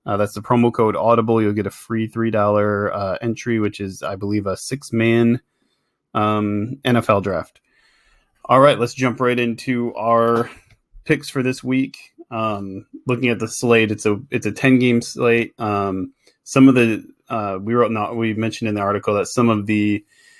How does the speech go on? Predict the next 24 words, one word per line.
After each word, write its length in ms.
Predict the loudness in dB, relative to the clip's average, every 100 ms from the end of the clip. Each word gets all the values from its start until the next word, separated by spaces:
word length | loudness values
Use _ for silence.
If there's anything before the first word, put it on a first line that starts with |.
| _ 4
defenses 540 | 4 6 4 4 2
that 120 | 2 2
we 80 |
like 220 | 2 0 -4
to 80 |
target, 560 | -4 0 0 0 -6 -8 -4
um, 500 | 0 0 0 -6 -4 -2
aren't 260 | -2 -2 -2
gonna 160 | -2
be 180 | -2 -4
active 340 | -6 -6 -6
in 120 | -4 -4
this 180 | -6
slate. 380 | -4 -4 -4 -4
They're 180 | -2 2
either 640 | 2 2 0 0 -2 -4 -2
off 280 | 0 0 -2
on 120 | -6
a 60 | -2
bye, 580 | 0 2 2 0 -4 -10 -14
um, 440 | -12 -10 -14 -18 -20 _ _ -18 -18 _
or 680 | 2 6 6 6 4 0 -8 _ _ -18
they 500 | -4 0 0 0 -2
are 680 | -4 -2 0 0 -2 -6